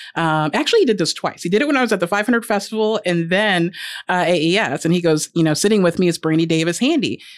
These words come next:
A E S, then I P L, has hired a Black leader." And I remember, like, that being the headline in the opening. And me in that moment, and,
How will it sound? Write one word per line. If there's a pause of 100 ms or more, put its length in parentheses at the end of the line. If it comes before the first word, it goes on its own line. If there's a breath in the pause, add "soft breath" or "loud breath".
(140 loud breath)
A
E
S,
then
I
P
L,
has
hired
a
Black
leader."
And
I
remember,
like,
that
being (300 loud breath)
the
headline
in
the
opening. (400 loud breath)
And
me
in
that
moment,
and,